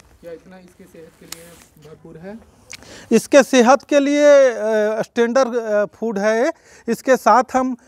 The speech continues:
Speaker 2: प्रयास कर रहे हैं कि इसका दूध और गुणवत्ता में और सुधार करने के लिए इसको ऑर्गेनिक तौर पे हम जो इसको खिला रहे हैं उसमें इम्प्रूवमेंट करके आंवला सौ ग्राम सुबह, सौ ग्राम शाम खिलाएंगे।
Speaker 1: जी, बिल्कुल।
Speaker 2: इसको गिलोय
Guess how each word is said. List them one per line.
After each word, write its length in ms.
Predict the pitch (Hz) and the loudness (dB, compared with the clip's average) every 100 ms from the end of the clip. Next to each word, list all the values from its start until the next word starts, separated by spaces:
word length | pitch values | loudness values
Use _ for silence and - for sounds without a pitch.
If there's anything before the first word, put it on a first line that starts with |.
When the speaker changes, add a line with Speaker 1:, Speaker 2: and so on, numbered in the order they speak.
| _ - | _ -4
Speaker 2:
प्रयास 380 | 196 208 233 | 0 2 0
कर 180 | - 247 | -2 -6
रहे 160 | 220 233 | -4 -6
हैं 180 | 254 240 | -6 -6
कि 160 | 226 | -8
इसका 240 | 208 - 202 | -10 -4 -4
दूध 280 | 175 226 | -4 -2
और 180 | 226 214 | 0 0
गुणवत्ता 520 | 190 196 190 196 220 | -2 -2 0 0 0
में 120 | 220 214 | 0 0
और 160 | 214 | -2
सुधार 440 | - 196 147 190 226 | -2 -6 2 2 2
करने 340 | 214 208 208 | -2 -4 -4
के 100 | 202 | -4
लिए 260 | 196 254 285 _ _ _ | -4 -4 -6 _ _ _
इसको 220 | - 220 | -6 0
ऑर्गेनिक 500 | 202 180 185 220 262 - | 2 2 0 -2 -4 0
तौर 180 | 240 214 | 2 2
पे 320 | - 190 240 _ _ - | 2 0 0 _ _ -8
हम 160 | 190 196 | -6 2
जो 140 | 214 | 4
इसको 240 | 208 - | 2 0
खिला 380 | 214 - 196 226 | -4 0 4 4
रहे 260 | 247 233 233 | 4 0 -2
हैं 240 | 240 247 _ _ - | -2 -4 _ _ -14
उसमें 280 | 196 214 214 | -10 -6 -6
इम्प्रूवमेंट 540 | 202 202 208 247 240 | -6 -6 -4 -4 -6
करके 280 | 226 202 233 | -6 -6 -6
आंवला 640 | 196 185 196 233 254 220 - | -2 -2 0 2 4 2 -2
सौ 280 | - 208 214 | -6 -2 0
ग्राम 320 | 208 208 208 | 0 -4 -6
सुबह, 340 | - 196 233 | -8 -6 -4
सौ 220 | 226 208 190 | -4 -6 -6
ग्राम 280 | 190 185 | -6 -8
शाम 300 | 170 190 196 | -10 -10 -10
खिलाएंगे। 520 | 196 208 214 214 233 262 | -10 -4 -4 -2 -2 -2
Speaker 1:
जी, 360 | _ - 151 - | _ -20 -20 -20
बिल्कुल। 280 | - - | -20 -10
Speaker 2:
इसको 320 | 233 - - 208 | -8 -6 0 0
गिलोय 760 | 165 180 208 247 247 208 202 | 2 2 4 4 2 -2 -12